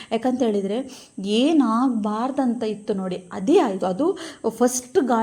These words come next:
ಮ್-, ಮಳೆಗೇನೆ. ಆ, ಗಿಡ ಕೂಡ ತುಂಬ ಚೆನ್ನಾಗಿತ್ತು. ಆ, ನನ್ ಪ್ರಕಾರ ಅಂದ್ರೆ ಅದಕ್ಕೇನು ಸಪೋರ್ಟ್ ಇರೋದಿಲ್ಲ ನೋಡಿ, ಆ ಕಡೆ ಈ ಕಡೆ. ಹಾಗಾಗಿ ಅದು ಮುರ್ದೇ ಹೋಯ್ತು.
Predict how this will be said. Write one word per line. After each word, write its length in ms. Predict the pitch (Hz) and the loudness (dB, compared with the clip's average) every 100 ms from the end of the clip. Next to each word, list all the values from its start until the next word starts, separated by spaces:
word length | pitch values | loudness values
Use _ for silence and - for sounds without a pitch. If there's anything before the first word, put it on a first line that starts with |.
| 240 | 2
ಮ್-, 320 | 240 220 226 214 | 2 2 0 0
ಮಳೆಗೇನೆ. 580 | 208 214 196 190 - - | 0 0 -2 -4 -8 -8
ಆ, 180 | 196 190 | -6 -4
ಗಿಡ 240 | 180 202 | 0 0
ಕೂಡ 160 | 220 247 | 2 2
ತುಂಬ 280 | 247 240 202 | 2 0 0
ಚೆನ್ನಾಗಿತ್ತು. 680 | 214 208 208 220 208 208 240 | -2 -2 -2 0 -2 -2 -6
ಆ, 420 | 285 - - - | -6 -14 -12 -6
ನನ್ 320 | 214 220 262 | -2 2 0
ಪ್ರಕಾರ 360 | 262 220 220 214 | 0 -4 -2 0
ಅಂದ್ರೆ 220 | 208 196 | 0 0
ಅದಕ್ಕೇನು 440 | 202 208 - 233 254 | -2 -4 0 0 2
ಸಪೋರ್ಟ್ 520 | 247 208 269 320 302 | -2 -4 0 2 2
ಇರೋದಿಲ್ಲ 380 | 233 202 196 185 | 0 0 -2 -4
ನೋಡಿ, 240 | 185 180 | -4 -6
ಆ 220 | - 202 | -6 -6
ಕಡೆ 260 | 202 214 190 | -4 -2 -2
ಈ 40 | |
ಕಡೆ. 240 | 185 190 202 | -4 -4 -4
ಹಾಗಾಗಿ 500 | 208 240 240 208 220 | -2 -2 -2 -2 -2
ಅದು 120 | 208 | -2
ಮುರ್ದೇ 500 | 190 196 196 - 277 | -4 -4 -8 -4 -2
ಹೋಯ್ತು. 360 | 247 202 196 | 0 -2 -2